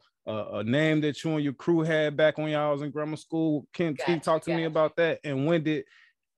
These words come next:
Speaker 1: when was Hidden City birthed?
Speaker 2: I got you. So Hidden City Radio was birthed,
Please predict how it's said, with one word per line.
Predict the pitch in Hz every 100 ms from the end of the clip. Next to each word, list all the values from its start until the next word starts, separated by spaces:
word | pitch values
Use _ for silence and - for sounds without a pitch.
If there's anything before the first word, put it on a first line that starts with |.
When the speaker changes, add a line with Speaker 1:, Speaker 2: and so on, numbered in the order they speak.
| -
Speaker 1:
when | 143 185
was | 175 151
Hidden | - 175 160 143
City | - 160 156 131 110
birthed? | 104 135 117 - _ _ _ _ _ _ _ _
Speaker 2:
I | 139 135
got | 147 147 151 -
you. | 139
So | - 156 151
Hidden | 190 220
City | 226 226 214
Radio | 185 185 190 175
was | 160 151
birthed, | 135 165 160 160 156